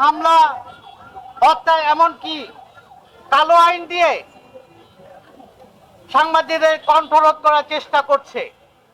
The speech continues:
এই ধারা এখন অব্যাহত আছে। আমরা এই বর্তমান অন্তর্বর্তী সরকারের আমলেও আমরা সারা দেশে সাংবাদিকরা নির্যাতিত হচ্ছি।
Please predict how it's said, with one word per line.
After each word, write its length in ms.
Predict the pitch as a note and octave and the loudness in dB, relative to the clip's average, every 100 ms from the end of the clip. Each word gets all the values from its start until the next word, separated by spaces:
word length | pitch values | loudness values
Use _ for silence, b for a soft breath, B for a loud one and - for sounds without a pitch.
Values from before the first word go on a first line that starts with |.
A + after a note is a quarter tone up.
| _ - _ _ _ - - D4 | _ -20 _ _ _ -20 -4 -2
এই 60 | E4 | 0
ধারা 180 | E4+ F4 E4+ | 2 2 2
এখন 160 | E4+ F4 F4 | 2 4 4
অব্যাহত 400 | F4+ F4+ F4+ F#4 F#4 | 4 4 4 4 2
আছে। 220 | F4+ F4+ D#4+ F#3+ _ _ _ _ _ _ _ _ _ _ _ _ - | 2 0 0 -2 _ _ _ _ _ _ _ _ _ _ _ _ -2
আমরা 360 | D#4 E4+ F4+ F#4+ D4 _ _ _ _ _ _ _ _ _ _ _ _ - E4 | -2 2 4 4 2 _ _ _ _ _ _ _ _ _ _ _ _ -4 -4
এই 80 | E4 - | -4 2
বর্তমান 460 | D4 E4+ F#4 F4+ F4+ E4+ | 2 4 2 4 4 4
অন্তর্বর্তী 560 | F4+ - F4+ F4+ F4+ F4+ - | 4 4 4 4 2 -4 0
সরকারের 440 | F4 F4+ F4+ F4+ E4 E4 | 0 2 -2 -2 -2 0
আমলেও 400 | F#4 F#4 F#4+ F4 A3+ _ _ _ _ _ _ _ - D#4 | 0 2 4 4 2 _ _ _ _ _ _ _ -6 -4
আমরা 180 | E4+ F4 E4+ | 0 0 0
সারা 220 | E4+ F4 F4 | 0 0 0
দেশে 180 | E4 E4+ - | -2 -2 -2
সাংবাদিকরা 520 | E4 D#4+ D#4+ D#4 D#4+ D4 | -2 0 -2 -2 -6 -6
নির্যাতিত 400 | D4+ D#4+ D#4 D4+ C#4 | -10 -12 -8 -2 0
হচ্ছি। 320 | D4+ - | -2 -8